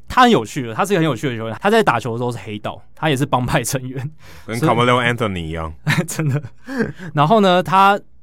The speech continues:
Speaker 1: 那个时候呢，在一九四八年他杀了一个人，但其实他，他，他在一九四八年那一年有大联盟的出赛经验哦。虽然他只有在那一年出赛而已，可是他那一年也杀了一个人，所以后来他在一九四九年呢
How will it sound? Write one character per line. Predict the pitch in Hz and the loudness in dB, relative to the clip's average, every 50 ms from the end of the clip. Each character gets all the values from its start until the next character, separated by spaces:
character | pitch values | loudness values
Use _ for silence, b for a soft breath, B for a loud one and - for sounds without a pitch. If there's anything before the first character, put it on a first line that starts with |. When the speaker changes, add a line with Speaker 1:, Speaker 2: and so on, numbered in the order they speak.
| - | -10
Speaker 1:
那 | - 208 214 196 | -4 0 2 2
个 | 175 | 2
时 | 156 156 139 | 2 2 0
候 | 131 151 180 160 | 0 2 2 2
呢， | 147 127 120 123 | 2 2 0 0
在 | 120 - 165 160 | 0 0 0 0
一 | 170 180 | 0 0
九 | 160 151 | -2 -2
四 | 117 - - 143 | -2 -2 -2 0
八 | 143 135 135 | 2 2 2
年 | 127 110 | 0 -2
他 | 107 131 135 | -4 -4 -4
杀 | - - - 139 127 131 | -2 0 2 2 2 2
了 | 120 104 | 0 -2
一 | 104 104 | -4 -6
个 | 107 98 | -8 -10
人， | 82 - - - - - - - - - - - - | -10 -12 -16 -18 -20 -20 -20 -20 -20 -20 -14 -4 0
但 | - - | 0 0
其 | 208 - 160 | 2 2 0
实 | 147 143 151 151 | 0 2 2 2
他， | 143 156 170 175 180 165 - - - | 2 4 4 2 2 0 -4 -10 -10
他， | - - 190 | -4 -2 0
他 | 185 160 185 202 | 0 2 2 2
在 | 196 196 | 2 2
一 | 202 185 | 0 0
九 | 185 180 147 | 0 0 0
四 | - 160 | 2 2
八 | 160 156 160 | 4 4 4
年 | 156 127 | 2 2
那 | 135 156 147 | 2 2 2
一 | 147 | 2
年 | 143 120 107 | 2 0 -2
有 | 107 101 101 - - - | -4 -6 -8 -10 -6 0
大 | - 160 139 | 2 2 2
联 | 127 117 110 | 2 0 -4
盟 | 107 101 104 | -6 -6 -8
的 | 104 104 | -10 -10
出 | - - 120 | -10 -10 -8
赛 | 107 120 110 | -6 -6 -6
经 | 107 110 107 104 | -6 -6 -6 -6
验 | 107 107 98 - | -6 -6 -8 -10
哦。 | 76 76 - - - - - - | -14 -18 -18 -20 -20 -20 -10 -2
虽 | - 202 | 0 2
然 | 190 175 | 2 4
他 | 156 180 185 | 4 2 0
只 | - - 151 156 | 0 0 0 0
有 | 156 120 | 0 0
在 | 117 - 139 127 | 0 -2 -2 -2
那 | 123 127 123 120 | 0 -2 -2 -2
一 | 120 | -4
年 | 113 104 92 92 | -4 -6 -8 -10
出 | - 107 104 | -10 -10 -8
赛 | 98 - 107 85 87 | -6 -6 -6 -6 -8
而 | 87 90 92 | -12 -14 -14
已， | 101 104 101 98 b b b b | -14 -14 -14 -16 b b b b
可 | b - 131 | b -6 -2
是 | 139 | 0
他 | 170 | 0
那 | 180 175 185 | 0 0 2
一 | 175 | 2
年 | 160 143 123 113 | 2 2 0 -2
也 | 107 | -4
杀 | 101 - 131 120 117 | -4 -2 -2 -2 -2
了 | 117 | -2
一 | 110 107 | -4 -6
个 | 110 | -6
人， | 95 85 87 - | -8 -10 -10 -4
所 | - 160 160 | 0 2 2
以 | 139 | 2
后 | - - 220 196 139 | 2 4 2 4 4
来 | 120 110 98 104 - b b b b b | 2 -2 -6 -8 -10 b b b b b
他 | b 160 | b 0
在 | 156 160 165 | 0 0 0
一 | 151 160 170 | 0 -2 -2
九 | 151 156 117 | 0 0 -2
四 | 104 - - 151 | -2 -4 -6 -4
九 | 143 120 104 | -4 -4 -4
年 | 101 98 92 92 | -4 -6 -8 -10
呢 | 90 95 104 | -10 -12 -12